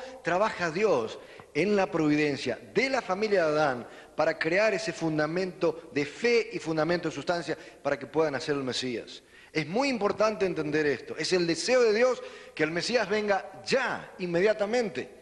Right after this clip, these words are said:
El Mesías es el médico que viene a curar y a salvar a sus hijos. El corazón de Dios como Padre es restaurar, es salvar a Adán y Eva lo antes posible,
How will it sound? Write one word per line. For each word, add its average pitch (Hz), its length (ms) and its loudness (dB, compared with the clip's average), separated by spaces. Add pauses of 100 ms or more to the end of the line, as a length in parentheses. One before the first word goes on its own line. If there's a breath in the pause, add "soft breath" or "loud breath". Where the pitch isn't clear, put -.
(360 loud breath)
El 143 80 0
Mesías 165 320 0
es 185 80 -6
el 190 120 0
médico 226 680 2 (240 loud breath)
que 160 120 2
viene 208 220 2
a 190 100 -2
curar 196 380 4
y 202 80 0
a 175 60 2
salvar 185 400 0
a 196 60 -2
sus 180 200 -6
hijos. - 540 -4 (500 loud breath)
El 147 160 -2
corazón 170 380 0
de 226 100 4
Dios 220 260 0
como 196 360 -2
Padre 160 460 0
es 180 120 -2
restaurar, 190 1080 0
es 151 140 -2
salvar 190 440 2
a 226 60 4
Adán 214 160 2
y 214 80 4
Eva 196 160 4
lo 175 140 2
antes 202 200 -2
posible, 180 600 0